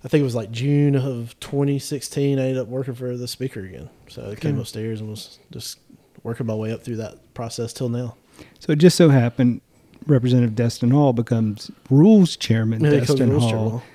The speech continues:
Speaker 2: So you're elevating with him.
Speaker 1: Which, y'all had him on the podcast. Like, me and him, the reason I think we got along so well is, like, he's got almost the same exact backstory, like, self-made guy, put himself through school,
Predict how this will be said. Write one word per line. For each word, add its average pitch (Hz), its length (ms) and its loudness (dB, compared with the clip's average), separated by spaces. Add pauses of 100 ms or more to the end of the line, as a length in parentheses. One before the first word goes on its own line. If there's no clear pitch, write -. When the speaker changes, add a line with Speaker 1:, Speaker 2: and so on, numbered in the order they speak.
(140)
Speaker 2:
So 135 540 4 (280)
you're 131 160 -4 (140)
elevating 123 680 2
with 117 160 -2
him. 147 640 4 (320)
Speaker 1:
Which, 160 320 4
y'all 151 160 4
had 165 160 8
him 147 160 4
on 143 80 4
the 123 80 2
podcast. 113 500 -4
Like, 87 140 -8
me 127 140 -2
and 127 80 0
him, 120 260 0
the 110 80 -4
reason 127 220 -2
I 113 80 -4
think 113 180 -4
we 117 80 -6
got 120 160 -2
along 110 240 -2
so 110 260 -6
well 104 520 -8
is, 117 100 -8
like, 101 160 -10
he's 120 160 -2
got 117 340 -4
almost 117 280 -4
the 107 60 -14
same 113 280 -6
exact 104 480 -8 (560)
backstory, 107 500 -6
like, - 180 -18 (480)
self-made 110 540 -6
guy, 101 500 -8 (180)
put - 80 -4
himself 110 320 -6
through 110 140 -10
school, 104 580 -10